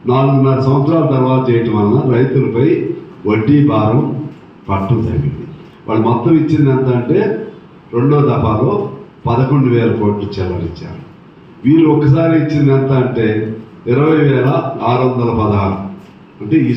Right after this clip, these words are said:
సంవత్సరం వీళ్ళు ఇచ్చింది. అంటే వాళ్ళు మొత్తం కలిపి ఇచ్చిన దానికంటే వీళ్ళు ఒకసారి ఇచ్చింది డబల్ ఉంది.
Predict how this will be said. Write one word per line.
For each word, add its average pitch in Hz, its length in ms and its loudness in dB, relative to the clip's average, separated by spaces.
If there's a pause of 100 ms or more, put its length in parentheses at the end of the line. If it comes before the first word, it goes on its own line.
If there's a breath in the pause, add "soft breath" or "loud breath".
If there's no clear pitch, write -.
సంవత్సరం 101 380 -2
వీళ్ళు 101 220 0
ఇచ్చింది. 101 360 -10 (600)
అంటే 143 160 0 (260)
వాళ్ళు 123 260 2
మొత్తం 170 320 0 (220)
కలిపి 151 340 2 (520)
ఇచ్చిన 139 220 -2 (100)
దానికంటే 131 480 0 (120)
వీళ్ళు 135 240 4
ఒకసారి 131 400 0
ఇచ్చింది 135 360 0 (800)
డబల్ 113 260 -2 (100)
ఉంది. 98 180 -4